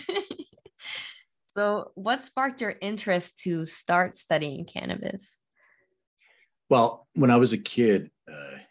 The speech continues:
Speaker 2: I was, I would be sitting in class and sort of my mind starts going into different directions and all these windows pop in my head. So at some point when I was around thir-, fourteen maybe, I was diagnosed with A D D.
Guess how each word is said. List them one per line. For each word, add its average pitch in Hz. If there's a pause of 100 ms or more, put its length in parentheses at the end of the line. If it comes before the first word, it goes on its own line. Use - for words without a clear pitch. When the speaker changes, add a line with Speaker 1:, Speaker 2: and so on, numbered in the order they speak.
(180)
Speaker 2:
I 98
was, -
I 101
would 92
be 101
sitting 107
in 95
class 87 (340)
and 76
sort 107
of 95
my 85
mind 92
starts -
going 95
into 87
different 92
directions -
and 185
all 196
these -
windows 90
pop 98
in 101
my 92
head. 95 (200)
So -
at 98
some 120
point 113 (240)
when 101
I -
was 90
around 101 (160)
thir-, 98 (160)
fourteen 151
maybe, 87 (220)
I 110
was 101
diagnosed 101
with 95
A 92
D 80
D. 82